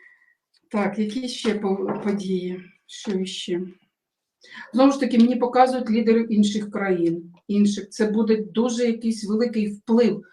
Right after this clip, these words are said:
Щось буде таке, знаєте, е, що буде з-,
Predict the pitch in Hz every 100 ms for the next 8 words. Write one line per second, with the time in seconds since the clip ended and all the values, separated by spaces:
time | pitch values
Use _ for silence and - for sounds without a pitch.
0 | _ - - 226 208 240 226 226 226 214
1 | 254 339 311 - 175 - _ _ _ _
2 | _ - _ _ - 190 185 - - 262
3 | 220 269 226 208 214 247 -